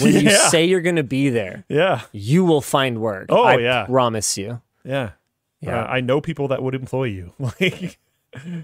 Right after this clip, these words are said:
Speaker 2: yeah. Seriously, I'm not exaggerating. Um,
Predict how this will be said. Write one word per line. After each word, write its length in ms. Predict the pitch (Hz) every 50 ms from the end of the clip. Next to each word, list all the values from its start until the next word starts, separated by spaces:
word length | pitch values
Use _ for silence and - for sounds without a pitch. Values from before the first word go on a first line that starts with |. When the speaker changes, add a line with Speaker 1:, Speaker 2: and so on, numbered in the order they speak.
| 143 _ _ _ _ _ _
Speaker 2:
yeah. 280 | - - 110 110 92 78 - _ _ -
Seriously, 580 | 113 - 139 156 160 151 127 - - 107 98 95
I'm 140 | 98 107 110
not 300 | 113 110 110 104 - _ _ _ _ -
exaggerating. 600 | 113 101 98 110 101 98 98 95 90 95 95 - _ _ -
Um, 520 | - 110 107 101 104 104 98 98 92 90